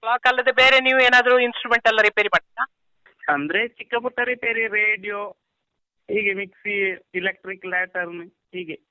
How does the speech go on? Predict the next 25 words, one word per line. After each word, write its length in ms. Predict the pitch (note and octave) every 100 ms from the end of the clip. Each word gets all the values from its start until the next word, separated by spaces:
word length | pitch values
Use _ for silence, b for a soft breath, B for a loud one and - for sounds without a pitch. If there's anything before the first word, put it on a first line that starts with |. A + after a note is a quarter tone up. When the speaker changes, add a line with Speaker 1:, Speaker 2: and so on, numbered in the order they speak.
| _ _ _ _ -
Speaker 1:
ಇದನ್ನು 320 | C4 C4+ D4
ಕೂಡ 160 | D4 C#4+
ನೀವು 180 | C#4 C#4+
ಕಲಿಬೇಕಲ್ಲ, 520 | C#4 D4+ C4+ F3+ D3+ F3 C#3 -
ಅದು, 180 | G3 A#3
ಅದನ್ನೇ 420 | A#3 G3+ B3+ C4+
ಹೇಗೆ 180 | B3 -
ಕಲ್ತ್ರಿ? 260 | C#3 _ - _ _ _ _ -
Speaker 2:
interest 480 | E3+ F#3+ A#3 C4 -
ಇತ್ತು, 240 | D4 D4 A3
ಹಾಗೆ 380 | A3+ G#3 G#3+
internet 520 | A#3 A3 A#3+ A#3 A#3 A3+
ಎಲ್ಲ 140 | A3+
ನೋಡಿ 300 | A#3 A3+ A3
ಕಲ್ತೆ. 360 | A3+ A#3 F#3 F3+
ಮತ್ತೆ 260 | F3 E3 G3
ಹೀಗೆ 240 | A3+ A3+
ರಿಪೇರಿ 380 | A3 A3 A3 A3
ಅವ್ರ 180 | G#3+ G#3
ಹತ್ರ 180 | G#3 G#3
ಎಲ್ಲ 120 | G#3
ಸ್ವಲ್ಪ 200 | G#3 G3
ಸ್ವಲ್ಪ 240 | G3 G3
ಕೇಳಿ 260 | G3 G3+ G3
ಕಲ್ತೆ. 320 | G3+ F#3+ -